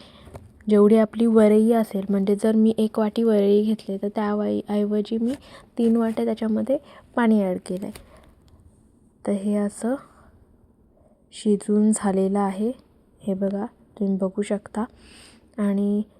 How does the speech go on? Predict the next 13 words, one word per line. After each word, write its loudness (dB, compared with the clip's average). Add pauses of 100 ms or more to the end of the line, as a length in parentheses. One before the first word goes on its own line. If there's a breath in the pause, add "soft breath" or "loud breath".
ह्याच्यामध्ये 0
मी 4
साखर -2 (160)
किंवा, -4 (540 loud breath)
अ, -6 (640)
मीठ 2
वगैरे 0
काहीच -4
टाकलं -2
नव्हतं, -2 (1400 soft breath)
ते 0
जे 2
मी 2